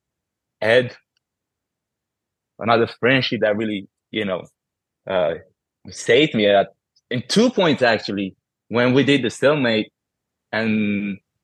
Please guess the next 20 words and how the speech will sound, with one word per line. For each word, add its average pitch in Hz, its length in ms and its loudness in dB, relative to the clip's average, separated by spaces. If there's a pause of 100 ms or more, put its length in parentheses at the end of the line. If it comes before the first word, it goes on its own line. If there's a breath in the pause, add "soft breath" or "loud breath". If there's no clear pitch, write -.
when 120 180 0
he 123 140 2
saved 113 400 0
me, 107 500 -2 (200)
um, 90 600 -2
from 95 240 -8
the, 90 220 0
you 95 180 0
know, 92 200 -2
the, 85 320 0 (2000)
that 113 200 4
elimination 104 520 2
we 95 80 -4
had, 95 220 0
the, 87 260 -4 (1400)
when 101 180 -6
he, 92 100 -14 (300)
he - 240 0
won 107 380 4
the 82 120 -6